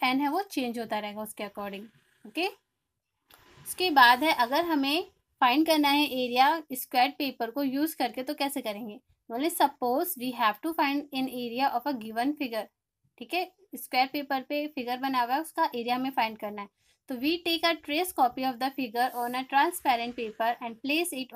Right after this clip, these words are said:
on a sheet of squared paper। तो let the given figure enclose M complete angles, यानी कि जो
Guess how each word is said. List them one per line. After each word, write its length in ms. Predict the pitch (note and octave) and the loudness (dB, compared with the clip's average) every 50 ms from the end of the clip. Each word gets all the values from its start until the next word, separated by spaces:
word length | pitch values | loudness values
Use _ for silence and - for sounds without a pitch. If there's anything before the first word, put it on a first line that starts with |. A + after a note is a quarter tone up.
| A#3 | -8
on 100 | A3+ A3+ | -6 -6
a 60 | A3+ A#3 | -8 -8
sheet 440 | - - - C4 C4 C#4+ C#4 - - B3 A#3 | -8 -6 -4 -4 -4 -4 -6 -6 -4 -2 -2
of 180 | B3 B3 - A#3+ - | -2 -4 -6 -12 -12
squared 500 | - - - B3+ A#3+ A#3+ B3 C4+ C4+ _ _ _ _ _ _ _ _ _ _ _ _ _ _ - | -14 -10 -2 2 4 6 6 4 2 _ _ _ _ _ _ _ _ _ _ _ _ _ _ -6
paper। 420 | A#3+ A3 G#3+ G#3+ - A3 G#3 F#3+ - _ _ _ _ _ _ _ _ - | -6 -6 -4 -4 -2 -2 -2 -2 -6 _ _ _ _ _ _ _ _ -8
तो 140 | B3+ B3+ B3+ | -6 2 4
let 340 | C4+ C#4+ D#4+ D#4+ - - _ _ _ - C4+ B3+ | 6 6 6 4 -2 -14 _ _ _ -8 -6 -4
the 60 | C#4 C4 A3+ G#3+ | -4 -4 -4 -6
given 280 | B3+ B3 C4+ D#4 F4 F#4 F4+ | -4 -2 2 2 2 2 2
figure 260 | F4 C#4 A3+ A#3+ A#3+ A#3+ A#3 | 0 0 2 2 2 2 0
enclose 480 | A#3 A#3 A3+ B3+ A#3+ A#3+ B3+ C#4+ C#4+ - _ - C4 C4 | -2 -4 -4 -2 -2 0 0 -2 -4 -6 _ -2 2 2
M 100 | D4 D#4 D4+ C#4+ | 2 2 2 0
complete 340 | A#3+ A#3 - C4 C#4 C#4 C#4 | -2 -2 -4 -4 -2 0 0
angles, 340 | C#4 C#4 C#4 D4 D#4 D4+ - | 0 0 0 -2 -2 -2 -2
यानी 200 | C4 A#3+ A#3+ A#3+ | -2 -2 -2 -4
कि 120 | A#3+ C#4+ C4 | -6 -6 -4
जो 240 | D4 D#4 D#4+ D#4+ | -4 -4 -4 -6